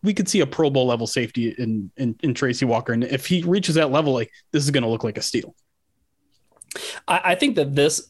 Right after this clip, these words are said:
Speaker 2: kind of emerged, I know it happened, um, relatively early on, uh, in the day, but it was kinda like the mo-,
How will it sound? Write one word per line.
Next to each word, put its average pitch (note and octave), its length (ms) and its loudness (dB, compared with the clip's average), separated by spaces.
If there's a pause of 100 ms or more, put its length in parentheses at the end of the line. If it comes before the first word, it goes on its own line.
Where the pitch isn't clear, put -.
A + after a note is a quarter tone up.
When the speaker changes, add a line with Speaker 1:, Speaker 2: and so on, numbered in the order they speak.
Speaker 2:
kind D#3 180 2
of C#3 120 2
emerged, C3+ 680 2
I D3 120 2
know E3 180 4
it B2+ 80 2
happened, C3+ 720 2
um, F#3+ 500 2 (280)
relatively F#3+ 640 2
early C3+ 320 4
on, B2 320 0 (320)
uh, C3 260 4
in C#3 140 2
the C3 80 2
day, C3 240 4
but C3+ 420 2
it D#3 120 2
was D3+ 200 2
kinda F#3 240 2
like E3+ 160 2
the E3 80 0
mo-, D3 300 0